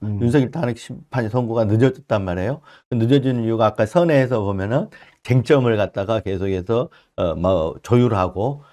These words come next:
Speaker 2: 그다음에 결정문에 반영하느라고, 이유 하나하고 이재명 대표 항소심 선고 보고하려고 했다라는 두 가지 이제 측면이 있었는데,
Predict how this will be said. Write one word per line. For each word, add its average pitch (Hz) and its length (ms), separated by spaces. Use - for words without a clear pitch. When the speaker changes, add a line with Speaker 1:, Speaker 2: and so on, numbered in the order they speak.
Speaker 2:
그다음에 107 280
결정문에 110 500
반영하느라고, 90 960
이유 107 260
하나하고 107 800
이재명 113 320
대표 101 180
항소심 110 440
선고 101 440
보고하려고 110 920
했다라는 90 680
두 110 120
가지 101 300
이제 82 440
측면이 120 260
있었는데, 92 640